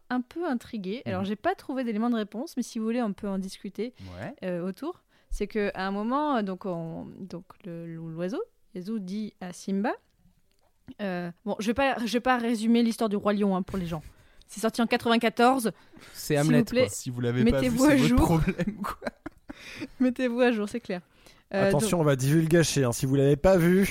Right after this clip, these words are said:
Speaker 1: C'est ça, c'est que, donc, à un moment, donc, Yazoo dit, « Si tu confonds la monarchie avec la tyrannie, vive la République,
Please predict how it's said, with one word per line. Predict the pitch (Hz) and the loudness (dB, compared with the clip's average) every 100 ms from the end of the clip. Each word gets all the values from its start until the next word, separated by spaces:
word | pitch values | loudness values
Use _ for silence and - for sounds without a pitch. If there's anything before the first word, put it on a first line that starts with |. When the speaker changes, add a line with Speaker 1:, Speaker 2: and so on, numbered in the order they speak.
| - - | -2 -8
Speaker 1:
C'est | 202 214 | -8 -10
ça, | 208 220 190 - | -6 -2 -2 -4
c'est | - 208 | -8 -4
que, | 214 202 | -2 -2
donc, | 208 220 | -2 -4
à | - | 0
un | 233 | 2
moment, | 254 269 403 427 320 | 4 2 0 -2 -4
donc, | 196 - | -6 -4
Yazoo | 208 247 | -4 -4
dit, « | 339 294 | -4 -6
Si | - 247 | -6 -6
tu | 285 | -4
confonds | 320 294 - 311 | -2 -2 0 2
la | 233 | 2
monarchie | 247 285 277 - - 277 | 2 2 -2 -6 -8 -6
avec | 196 185 196 | -6 -6 -6
la | 180 | -8
tyrannie, | - 240 208 190 214 349 _ _ _ _ 196 | -6 -6 -2 0 -2 -4 _ _ _ _ -6
vive | 247 262 | -4 0
la | 214 | 0
République, | 220 240 247 220 277 - | 0 -2 -2 -2 -2 -8